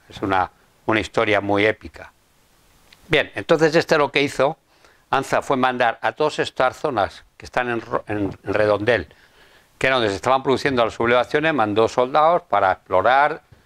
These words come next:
eh, parar la sublevación, etcétera. Pero él, sobre todo, lo que hizo fue una gran labor con los colonos, porque había un origen.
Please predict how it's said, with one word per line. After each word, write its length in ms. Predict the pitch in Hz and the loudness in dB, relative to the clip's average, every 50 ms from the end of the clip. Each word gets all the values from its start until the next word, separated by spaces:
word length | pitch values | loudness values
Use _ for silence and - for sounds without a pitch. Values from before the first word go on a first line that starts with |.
| _ _ _ _ _ | _ _ _ _ _
eh, 240 | - 98 90 90 87 - _ _ | -2 0 2 2 0 -2 _ _
parar 260 | - 95 104 110 117 | -2 0 0 0 0
la 120 | 117 113 | 0 -2
sublevación, 560 | - - 120 113 110 107 104 98 - 131 117 101 | -2 -4 -4 0 2 2 2 2 0 -2 -2 -2
etcétera. 420 | 92 - 92 - - 85 85 - - - | -2 -2 -4 -4 -2 -4 -4 -4 -2 -2
Pero 240 | 120 117 139 165 | -2 0 2 2
él, 180 | 180 180 180 185 - _ _ _ _ _ _ _ _ _ _ _ _ | 2 2 0 -4 -8 _ _ _ _ _ _ _ _ _ _ _ _
sobre 260 | - - 131 123 131 | -6 -2 0 0 0
todo, 280 | 131 - 175 165 165 156 | 0 0 0 2 2 2
lo 140 | 151 - - | 2 0 0
que 80 | - | -2
hizo 160 | 143 131 143 123 | 0 0 0 0
fue 140 | - - | 0 0
una 100 | 147 139 | 0 2
gran 220 | 131 127 127 123 123 | 2 2 0 0 2
labor 280 | 120 120 113 127 127 | 0 2 2 0 -2
con 140 | - - 113 | -2 -2 -2
los 160 | 101 90 - | -2 -2 -2
colonos, 420 | - - 82 78 73 73 - - - _ _ _ _ | -2 -2 -2 -2 -2 -4 -8 -16 -20 _ _ _ _
porque 540 | - 135 117 110 - - 120 110 107 - _ _ _ _ _ _ _ _ _ _ _ _ _ _ _ | -2 -2 -2 -2 -2 -2 -2 0 0 -2 _ _ _ _ _ _ _ _ _ _ _ _ _ _ _
había 220 | 98 101 107 120 | -2 0 2 2
un 120 | 127 131 120 | 2 2 2
origen. 420 | 104 101 110 101 - - 95 - | 2 2 0 -2 -4 -6 -8 -10